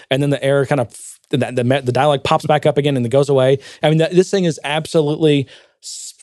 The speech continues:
having a conniption, like, uh, s-, you know, seizure of some sort. <laughs> And it's just, it's going, you know, it's coming, it's going away, it starts drawing to the rainbow again, then pop-ups, and it was doing this, oh, and I've got a video of it over and over and over. Did this for, like, thirty seconds.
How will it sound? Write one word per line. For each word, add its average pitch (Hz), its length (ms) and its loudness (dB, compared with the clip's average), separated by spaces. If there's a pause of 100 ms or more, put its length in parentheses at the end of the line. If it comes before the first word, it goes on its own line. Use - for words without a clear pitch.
(120)
having 151 500 0
a 110 300 -2
conniption, 135 640 0
like, 110 280 -2 (560)
uh, 101 400 0
s-, - 180 -8
you 131 120 -2
know, 101 80 -2
seizure 143 560 -2
of 101 120 -4
some 98 180 -6
sort. 80 320 -6 (600)
<laughs> - 100 -2 (520)
And 147 120 -4
it's 156 140 -4
just, - 220 -2
it's 160 160 -2
going, 139 380 0 (100)
you 139 80 -2
know, 110 100 -2
it's - 160 -8
coming, 185 340 0
it's 127 120 -4
going 135 180 0
away, 170 280 2
it 135 100 -2
starts 135 200 -4
drawing 131 260 0
to 123 120 -2
the 127 200 -10 (120)
rainbow 175 360 2
again, 160 220 0
then 120 120 0
pop-ups, 170 500 -2 (100)
and 165 140 -2
it 139 140 -2
was 139 200 0
doing 160 180 0
this, 135 180 -2
oh, 143 80 -2
and 135 100 0
I've 120 180 -2
got 156 160 2
a 113 40 0
video 127 260 2
of 98 80 -4
it - 80 -12
over 147 180 0
and 131 80 2
over 120 160 0
and 113 60 0
over. 104 260 0 (200)
Did 151 100 2
this - 80 -8
for, - 80 -2
like, 123 100 0
thirty 120 220 0
seconds. - 480 -8